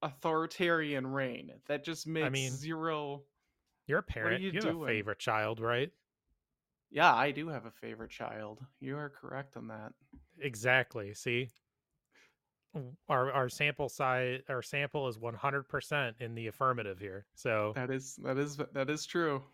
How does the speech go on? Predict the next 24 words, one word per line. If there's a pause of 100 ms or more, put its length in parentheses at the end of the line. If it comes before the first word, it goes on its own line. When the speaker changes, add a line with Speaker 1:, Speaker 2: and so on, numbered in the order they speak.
(220)
Speaker 2:
Disclaimer,
there's
only
one
child. (600)
Um, (640)
Speaker 1:
<laughs> (2250)
Speaker 2:
so, (1200)
um, (140)
but
yeah,
no,
no,
it's
ki-,
it's
just
kind
of
a
wild
thing
that
he's